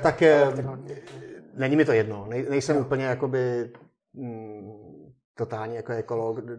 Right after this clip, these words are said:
Speaker 1: Ne-, nechovám se úplně jako super ekologicky,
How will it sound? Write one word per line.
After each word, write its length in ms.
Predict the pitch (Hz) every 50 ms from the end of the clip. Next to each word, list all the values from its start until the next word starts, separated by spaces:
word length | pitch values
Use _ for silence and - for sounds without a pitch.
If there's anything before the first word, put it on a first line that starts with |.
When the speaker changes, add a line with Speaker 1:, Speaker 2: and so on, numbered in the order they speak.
| 120 127 135
Speaker 1:
Ne-, 440 | 135 131 131 127 127 131 131 - -
nechovám 460 | - 135 135 123 - 165 147 131 123 123
se 120 | - 147
úplně 280 | 135 127 - 123 113 113
jako 220 | 110 107 - 113
super 280 | - - 123 - 120 113
ekologicky, 800 | 104 - 117 117 110 110 117 117 113 - - 117 120 120 120